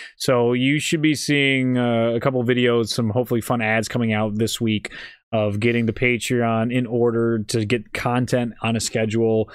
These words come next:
And my dog has really gotten me back in business working. Of get, as soon as she has me on a schedule, getting up at eight thirty every day, and, uh, it's completely changed my work ethic. So hopefully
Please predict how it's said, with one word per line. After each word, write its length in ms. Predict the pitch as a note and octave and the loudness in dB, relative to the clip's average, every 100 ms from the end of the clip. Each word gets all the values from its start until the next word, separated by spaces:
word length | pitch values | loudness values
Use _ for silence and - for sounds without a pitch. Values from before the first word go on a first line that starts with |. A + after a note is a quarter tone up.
| - - | -18 -10
And 80 | C3 | 0
my 140 | D3 | 2
dog 380 | A3+ F#3+ D3+ C3+ | 4 4 4 2
has 140 | A#2+ A2+ | -2 -2
really 380 | A2+ C3+ C#3 | 2 2 2
gotten 340 | C3 B2+ A#2+ A#2+ | 2 2 0 -2
me 320 | A#2 G#2+ G2+ - _ _ | 0 0 -4 -10 _ _
back 400 | A2 B2 B2 A#2+ | -2 0 0 -2
in 100 | B2 | 0
business 400 | A2+ G#2+ A2+ G2 | 0 0 -2 -2
working. 440 | G#2 A2 G2+ G#2 | -2 -2 -2 -4
Of 120 | G2+ G#2 | -4 -2
get, 180 | B2 B2 B2 | -4 -4 -6
as 60 | |
soon 160 | - E3 | -2 0
as 80 | E3 | 0
she 140 | F#3+ | 2
has 200 | D#3 D3 | 2 2
me 80 | D3+ | 0
on 60 | |
a 40 | A#2+ | -4
schedule, 360 | - B2 B2+ | -2 0 0
getting 200 | A#2+ A#2 | 0 0
up 120 | A#2 A2+ | 0 0
at 80 | |
eight 180 | G#2 A2 | -2 -2
thirty 300 | A2 G#2 A2 | -2 0 0
every 160 | G#2+ G#2+ | 0 0
day, 160 | G#2 | 0
and, 240 | G#2 G#2 A2 - | 0 -2 -4 -8
uh, 140 | G2+ G2+ | -8 -6
it's 260 | A2+ B2 - | -6 -6 -4
completely 460 | C#3 A2+ B2+ A#2 | -4 0 0 0
changed 280 | A2 A#2 G#2 | -2 -2 0
my 60 | G2+ | 0
work 220 | G2+ F#2+ | 0 -2
ethic. 320 | F#2 F2+ F#2 | -4 -6 -8
So 160 | - G2 | -6 0
hopefully 540 | C#3+ A#3+ A3 D#3+ D3+ | 2 2 2 2 2